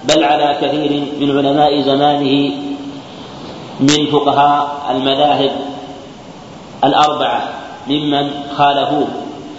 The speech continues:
فكيف حال أتباعهم أو من يقلدهم من عامة الناس؟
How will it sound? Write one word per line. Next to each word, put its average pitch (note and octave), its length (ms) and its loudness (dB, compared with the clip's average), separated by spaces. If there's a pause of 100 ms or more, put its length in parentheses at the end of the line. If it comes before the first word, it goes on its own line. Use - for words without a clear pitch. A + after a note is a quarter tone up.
(120)
فكيف D3+ 340 4 (560)
حال D3 460 2 (260)
أتباعهم C#3 680 2 (440)
أو C3+ 140 2
من C#3+ 240 0
يقلدهم C#3 720 2 (260)
من B2+ 120 0
عامة C3+ 420 0
الناس؟ C#3+ 360 2